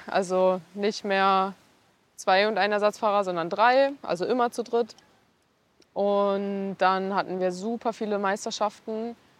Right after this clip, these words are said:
in einem Jahr. Also wir hatten jetzt zum Beispiel in einem Jahr vier Meisterschaften, zwei W Ms und zwei E Ms. Und das ist halt einfach auch voll anstrengend, weil man will halt einfach immer gut sein, aber man weiß auch, okay, irgendwann muss ich auch mal trainieren und ich muss auch mal Urlaub machen.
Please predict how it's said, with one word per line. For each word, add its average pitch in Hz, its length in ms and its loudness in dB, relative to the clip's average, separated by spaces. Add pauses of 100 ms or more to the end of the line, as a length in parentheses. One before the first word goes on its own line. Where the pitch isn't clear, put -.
(840)
in 196 140 0
einem 185 260 2
Jahr. 214 440 2 (160)
Also 180 220 -4
wir 185 80 4
hatten 170 120 0
jetzt 190 180 -2
zum 202 80 -6
Beispiel 190 200 -2
in 170 40 -8
einem 196 260 0
Jahr 202 480 2
vier 214 180 -4
Meisterschaften, 190 640 -2
zwei 190 420 0
W 214 160 2
Ms 214 300 -2
und 185 140 -6
zwei 180 280 0
E 175 160 0
Ms. 175 340 -4
Und 185 120 -8
das 175 200 -2
ist 190 140 -10
halt 180 140 -2
einfach 175 220 -2
auch 170 120 -4 (540)
voll 226 160 4
anstrengend, 185 580 0
weil 180 380 6 (360)
man 190 160 -4
will 226 120 6
halt 214 160 6
einfach 202 240 0
immer 220 220 2
gut 262 240 -2
sein, 220 360 4
aber 190 220 0
man 190 160 0
weiß 202 260 4
auch, 202 160 0
okay, - 440 -4
irgendwann 208 300 2
muss 220 140 0
ich - 80 -4
auch 202 80 0
mal 196 260 0
trainieren 240 480 0
und 220 80 0
ich 196 100 -8
muss 208 140 -2
auch 202 80 4
mal 170 140 2
Urlaub 240 280 2
machen. 202 440 -2